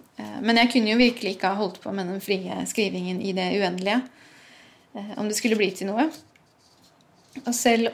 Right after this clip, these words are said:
om mye av friheten ved å skrive, og gleden over den friheten, eh,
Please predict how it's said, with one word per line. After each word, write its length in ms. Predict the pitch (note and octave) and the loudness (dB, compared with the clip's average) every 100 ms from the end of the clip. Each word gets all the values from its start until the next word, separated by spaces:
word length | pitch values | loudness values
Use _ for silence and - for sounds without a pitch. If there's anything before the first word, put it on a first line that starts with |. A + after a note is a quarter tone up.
| - | 2
om 300 | A3 A#3 A#3 - | 4 4 0 4
mye 220 | B3 A#3 G#3 | 8 8 6
av 80 | A#3 | 2
friheten 560 | G3 G3+ F#3 B3 C#4+ | -2 -2 0 4 6
ved 100 | B3+ | 6
å 80 | A3+ | 4
skrive, 460 | - A#3 G#3 G#3+ C4+ - - - | 2 2 4 2 2 -2 -20 -4
og 80 | A3 | 0
gleden 380 | A3 G#3+ F#3+ G3 | 4 4 4 0
over 160 | F#3+ G3 | 0 0
den 160 | F#3+ G3 | -2 -4
friheten, 640 | - F#3+ G3+ - G#3 A3 G#3+ _ _ _ - - _ - _ _ _ - D4+ | -4 -4 -4 -6 -6 -6 -8 _ _ _ -20 -20 _ -20 _ _ _ -12 -8
eh, 420 | G3+ G3+ G3+ | -6 -6 -6